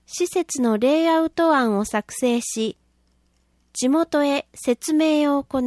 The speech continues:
い、移転についておおむね理解を得た。現在、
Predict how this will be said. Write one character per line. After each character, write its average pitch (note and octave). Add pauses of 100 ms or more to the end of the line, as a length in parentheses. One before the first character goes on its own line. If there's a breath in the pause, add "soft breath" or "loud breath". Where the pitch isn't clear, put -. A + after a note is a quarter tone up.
(120)
い、 A#3 (680)
移 B3+
転 E4+
に E4
つ -
い D4
て - (300)
お D#4
お E4+
む E4+
ね D#4+
理 E4
解 B3
を G#3
得 A#3
た。 - (1200)
現 E4
在、 G#3